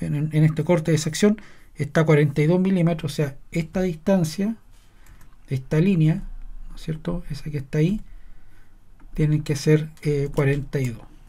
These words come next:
Y ahí automáticamente baja la otra distancia. Ahora,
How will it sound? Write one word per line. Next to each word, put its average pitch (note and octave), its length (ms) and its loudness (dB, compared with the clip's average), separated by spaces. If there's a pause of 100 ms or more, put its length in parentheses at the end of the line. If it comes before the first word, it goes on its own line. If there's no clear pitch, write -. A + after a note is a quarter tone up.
(340)
Y D#3 80 0
ahí E3+ 80 6
automáticamente D#3 840 2
baja D3 480 0
la C3 100 0
otra C3+ 160 -2
distancia. D#3 420 -2 (920)
Ahora, D#3+ 380 6